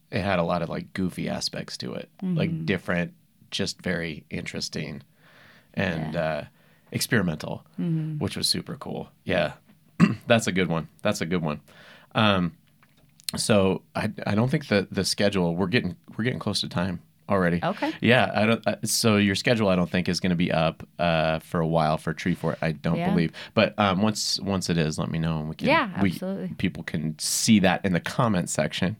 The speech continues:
Speaker 1: on this.
Speaker 2: Okay.
Speaker 1: Um,
Speaker 2: Great.
Speaker 1: so I like to, uh, I like to ask questions from one of my friends. Um, his
Speaker 2: Mm-hmm.
Speaker 1: name's Wes. We call him, I call him the Abyss 'cause he comes up with really interesting, kinda
Speaker 2: Okay.
Speaker 1: off the wall
Speaker 2: <laughs>
Speaker 1: questions. Um,
Speaker 2: Question
Speaker 1: so
Speaker 2: from the Abyss.
Speaker 1: Yeah,
Speaker 2: All right.
Speaker 1: exactly.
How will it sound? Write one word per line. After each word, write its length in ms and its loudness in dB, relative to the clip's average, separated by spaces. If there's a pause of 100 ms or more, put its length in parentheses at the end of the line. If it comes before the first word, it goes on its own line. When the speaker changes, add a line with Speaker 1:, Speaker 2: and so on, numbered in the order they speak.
(160)
Speaker 1:
on 220 4
this. 140 4
Speaker 2:
Okay. 100 0 (340)
Speaker 1:
Um, 320 4
Speaker 2:
Great. 160 -2
Speaker 1:
so 240 4
I 120 2
like 200 2
to, 400 2
uh, 440 4 (640)
I 60 4
like 160 4
to 120 0
ask 220 0
questions 360 0
from 140 -2
one 100 2
of 60 2
my 80 2
friends. 500 -2
Um, 280 -2
his 80 0
Speaker 2:
Mm-hmm. 80 -2
Speaker 1:
name's 160 0
Wes. 260 -2
We 80 -10
call 160 -6
him, 140 -4 (400)
I 80 -8
call 160 -2
him 80 0
the 80 0
Abyss 320 -2
'cause 140 -6
he 60 -6
comes 220 -6
up 140 -4
with 120 -8
really 300 -4
interesting, 460 -6
kinda 180 2
Speaker 2:
Okay. 80 2
Speaker 1:
off 200 0
the 60 -2
wall 200 2
Speaker 2:
<laughs> 100 -2
Speaker 1:
questions. 480 0 (480)
Um, 200 4
Speaker 2:
Question 300 4
Speaker 1:
so 40 4
Speaker 2:
from 180 0
the 80 -2
Abyss. 400 -4
Speaker 1:
Yeah, 220 6
Speaker 2:
All 60 6
right. 40 4
Speaker 1:
exactly. 540 2